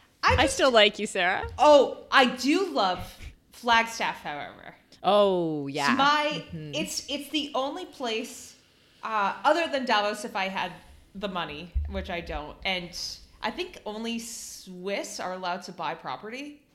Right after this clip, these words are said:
Speaker 1: in Switzerland. Um, somebody can correct me if I'm wrong on that.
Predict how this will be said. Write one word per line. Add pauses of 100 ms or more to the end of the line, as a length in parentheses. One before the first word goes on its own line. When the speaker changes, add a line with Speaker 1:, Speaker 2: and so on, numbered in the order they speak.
(140)
Speaker 1:
in
Switzerland. (240)
Um, (100)
somebody
can
correct
me
if
I'm
wrong
on
that.